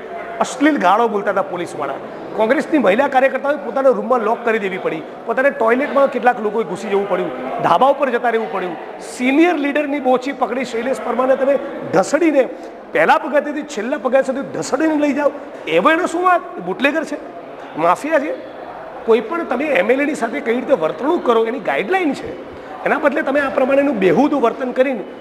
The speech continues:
એ માણસને એટલો બધો અપમાનિત કર્યો છે. એના કારણે સમગ્ર ગુજરાતના દલિત સમાજમાં પણ રોષ છે.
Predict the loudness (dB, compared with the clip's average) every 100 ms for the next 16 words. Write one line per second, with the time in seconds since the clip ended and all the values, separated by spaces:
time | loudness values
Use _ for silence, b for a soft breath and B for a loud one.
0 | -8 -2 0 0 0 0 2 2 2 0
1 | -2 0 0 2 2 2 0 -6 -10 -6
2 | -4 0 0 0 0 0 2 2 2 -4
3 | -4 -2 0 0 0 -2 -2 -2 -2 0
4 | 0 -2 -4 -8